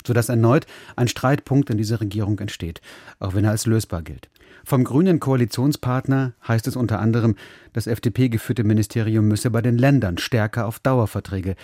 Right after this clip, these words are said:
für junge Wissenschaftlerinnen und Wissenschaftler drängen. Die S P D sieht es ähnlich wie die Grünen. Die sozialdemokratische Bildungsexpertin Caroline Wagner, Mitglied der Bundestagsfraktion, sprach davon, dass dieser Gesetzesentwurf nicht genug sei für den großen Wurf.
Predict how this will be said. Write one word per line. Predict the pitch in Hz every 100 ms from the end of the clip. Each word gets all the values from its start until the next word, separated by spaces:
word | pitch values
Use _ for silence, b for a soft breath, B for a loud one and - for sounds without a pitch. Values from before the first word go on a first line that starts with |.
| B B
für | -
junge | 110 107 98
Wissenschaftlerinnen | 104 110 101 - 104 92 95
und | 92
Wissenschaftler | 90 - 95 101 -
drängen. | 107 95 80 80 _ _
Die | -
S | 110 -
P |
D | 120 107
sieht | 107 117
es | 131
ähnlich | - 101 101
wie | -
die | 104
Grünen. | - 80 73 - _ _
Die | 113
sozialdemokratische | 101 - 113 113 110 104 104 110 104
Bildungsexpertin | 90 113 120 110 101 - 110 104
Caroline | 101 101 104 98
Wagner, | 98 107 123 113 B B B B -
Mitglied | 107 120 107
der | 92
Bundestagsfraktion, | 110 123 - 107 - 110 - 113
sprach | 107 - 113
davon, | 131 - 131
dass | 123
dieser | - 117
Gesetzesentwurf | 113 107 127 170 139 120 110 131 - -
nicht | 123 120 -
genug | 120 123 135
sei | - 90 85
für | 92 -
den | 101
großen | - 101 101 110
Wurf. | 95 78 -